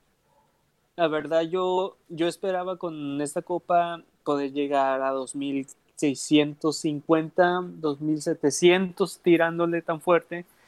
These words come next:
para poder juntar los, los doscientos, trescientos puntos que me faltarían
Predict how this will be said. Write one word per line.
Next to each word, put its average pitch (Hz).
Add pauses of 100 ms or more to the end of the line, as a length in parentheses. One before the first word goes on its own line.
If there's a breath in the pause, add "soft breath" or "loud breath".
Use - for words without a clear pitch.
(960)
para 151
poder 147
juntar 160
los, 160 (460)
los 139 (1000)
doscientos, 156 (160)
trescientos 165
puntos 185
que 180
me 160
faltarían 160